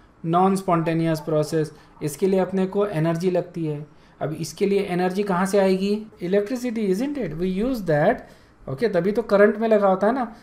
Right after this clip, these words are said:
सिंपल जो अपने वाटर फिल्टर होते हैं, उसके लिए पानी की ज-, पा-, इलेक्ट्रिक करंट लगाने की ज़रूरत होती है क्या? सिंपल वालों में नहीं। आरओ मशीन को बिना इलेक्ट्रिसिटी के तुम चला ही नहीं सकते। क्लियर है?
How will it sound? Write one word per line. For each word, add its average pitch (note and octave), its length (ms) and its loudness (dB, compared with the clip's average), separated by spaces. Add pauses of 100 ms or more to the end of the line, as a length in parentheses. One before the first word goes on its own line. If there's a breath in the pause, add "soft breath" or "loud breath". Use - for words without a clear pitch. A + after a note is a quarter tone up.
(120)
सिंपल G3 460 2
जो A#3 180 4
अपने A3+ 160 -4
वाटर F#3+ 320 4
फिल्टर G3+ 360 2
होते G3+ 260 0
हैं, D#3 120 -4
उसके D#3 260 -4
लिए A3 140 4
पानी G3+ 300 2
की G#3+ 100 0
ज-, G#3+ 240 -4
पा-, D#3+ 280 4
इलेक्ट्रिक F#3+ 440 -4
करंट G3+ 220 0
लगाने G3+ 260 2
की G#3 60 2
ज़रूरत G3 320 0
होती G3 200 -2
है G3 80 -4
क्या? G#3 320 0 (100)
सिंपल F3+ 380 2
वालों G3 240 6
में A3 320 0 (140)
नहीं। D3+ 220 -2 (300)
आरओ E3+ 240 4
मशीन A3+ 380 0
को A#3+ 300 -2 (340)
बिना G3+ 260 0
इलेक्ट्रिसिटी F#3 600 -6
के F#3 100 -4
तुम A3 200 -6
चला F3 200 -6
ही A#2 100 -10
नहीं G#2+ 100 -12
सकते। - 360 -20 (460)
क्लियर F#3+ 240 0
है? - 160 -6